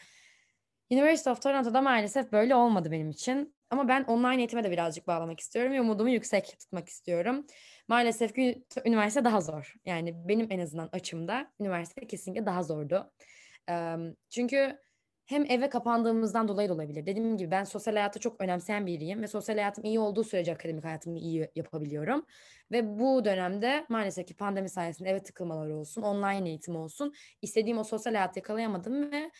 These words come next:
derse daha çok yönlenmiş bulundum ve daha çok yönlendikçe daha çok moralim bozulmuş oldu ve daha çok zorlayıcı oldu benim için. O yüzden de kesinlikle benim üniversitemim, en azından kendim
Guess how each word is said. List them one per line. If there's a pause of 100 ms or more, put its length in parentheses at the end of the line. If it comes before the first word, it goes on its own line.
(260)
derse
daha
çok
yönlenmiş
bulundum
ve
daha
çok
yönlendikçe
daha
çok
moralim
bozulmuş
oldu (240)
ve
daha
çok
zorlayıcı
oldu
benim
için. (480)
O
yüzden
de (300)
kesinlikle
benim
üniversitemim,
en
azından
kendim